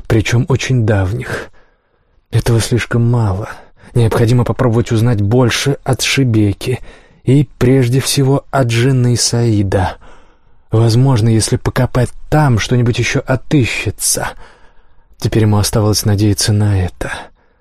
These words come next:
Шанс маленький, но... Больше у него всё равно ничего нет. Шебека сидела на кухне и читала инструкцию к новому мобильному телефону.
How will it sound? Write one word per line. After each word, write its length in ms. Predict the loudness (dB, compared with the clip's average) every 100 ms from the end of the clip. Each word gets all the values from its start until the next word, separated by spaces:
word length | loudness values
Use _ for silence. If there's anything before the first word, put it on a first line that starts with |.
| _ _ _ -12
Шанс 460 | -4 0 0 0
маленький, 500 | 0 0 0 0 0
но... 280 | 0 2 0 -6 -16 _ _ _ _ -4 -2
Больше 360 | 0 -2 -2
у 20 | -2
него 180 | 0
всё 200 | -2 -2
равно 200 | -2 0
ничего 320 | 0 0 0 0
нет. 460 | 0 -2 -4 -6 -6 -16 _ _ _ _ _ _ _ _ _ _ _ _ _ _ _ _ -10
Шебека 720 | -2 0 2 0 -2 -6 -12 -18 _ _ _ _ _ _ _ _ _ -10
сидела 480 | -2 0 2 2
на 180 | 2 0
кухне 440 | -2 -6 -4 -2 -2
и 40 |
читала 400 | -4 -2 0 0
инструкцию 600 | -2 -2 -4 -4 -6 -6
к 60 | -2
новому 320 | 0 2 0
мобильному 480 | 0 0 0 0 -2
телефону. 640 | -2 -2 0 -2 -2 -6